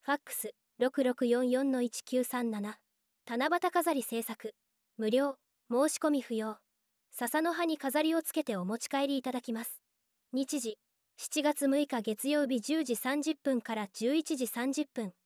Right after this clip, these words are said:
場所、子育て集いの広場かっこ区役所四階かっこ閉じ。対象、おおむね三歳までのお子さんと保護者。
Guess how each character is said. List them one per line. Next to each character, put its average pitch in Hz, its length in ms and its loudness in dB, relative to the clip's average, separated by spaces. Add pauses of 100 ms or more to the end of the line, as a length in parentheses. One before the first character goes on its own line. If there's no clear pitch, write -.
(420)
場 220 120 -4
所、 247 220 -4 (540)
子 254 100 0
育 320 240 4
て 359 160 2
集 349 220 2
い 311 40 4
の 240 100 0
広 233 260 0
場 254 100 0
か 277 120 -4
っ 277 60 0
こ 285 140 0
区 285 140 0
役 277 160 0
所 214 140 -4
四 226 220 -2
階 320 200 0
か 320 100 -2
っ - 80 -4
こ - 80 -6
閉 233 140 -6
じ。 - 160 -12 (560)
対 269 200 0
象、 277 300 -2 (260)
お 294 140 8
お 349 60 4
む 339 80 4
ね 320 120 2
三 349 240 0
歳 330 200 2
ま 262 100 0
で 240 120 0
の 196 140 -2
お 185 40 -4
子 262 120 -4
さ 262 160 -2
ん 226 60 -2
と 202 140 -8
保 208 120 -10
護 240 120 -2
者。 220 180 -8